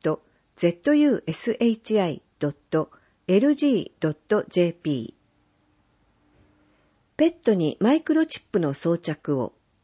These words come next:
犬や猫が散歩時や災害時などに飼い主と離れ離れになっても、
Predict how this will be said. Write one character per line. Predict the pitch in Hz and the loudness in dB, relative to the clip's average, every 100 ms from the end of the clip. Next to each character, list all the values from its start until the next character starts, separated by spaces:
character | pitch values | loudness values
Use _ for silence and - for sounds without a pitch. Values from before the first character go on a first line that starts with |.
| _ _ _ _ _ _ _ - | _ _ _ _ _ _ _ 0
犬 | 214 320 | 4 4
や | 349 220 | 4 2
猫 | 202 226 170 | 0 0 0
が | 139 - | 0 -4
散 | - - 320 | -6 -2 -2
歩 | 330 311 | 0 -2
時 | 202 | 0
や | 160 | -2
災 | 151 226 269 | 0 0 2
害 | 294 285 | 2 2
時 | 208 | 0
な | 175 180 | -2 -2
ど | 165 | -2
に | 151 143 - _ _ - | -2 -4 -8 _ _ -4
飼 | 277 | 0
い | 320 | 2
主 | 311 247 - | 2 0 0
と | 147 - | 0 0
離 | 165 202 294 | 0 2 2
れ | 320 | 2
離 | 311 277 | 2 2
れ | 196 | 2
に | 160 147 | 0 -2
な | 160 | -2
っ | |
て | - 143 | -4 -4
も、 | 131 | -4